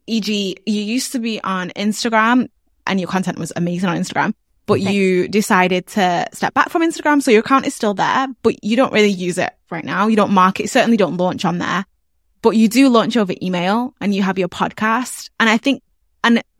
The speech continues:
Speaker 1: I think your podcast, your newsletter, and your YouTube, right, are maybe the,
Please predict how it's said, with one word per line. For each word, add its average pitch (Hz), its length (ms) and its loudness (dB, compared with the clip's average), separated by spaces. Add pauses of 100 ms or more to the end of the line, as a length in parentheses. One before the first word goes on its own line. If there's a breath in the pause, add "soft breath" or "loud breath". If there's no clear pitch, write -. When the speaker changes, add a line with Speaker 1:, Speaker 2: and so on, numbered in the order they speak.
(260)
Speaker 1:
I 208 40 -6
think - 160 -4
your 247 80 0
podcast, 349 460 0
your 214 100 4
newsletter, 240 580 4
and 214 140 -2
your 196 100 0
YouTube, 180 760 -6
right, 185 240 2
are 202 80 2
maybe 190 220 0
the, 190 180 -6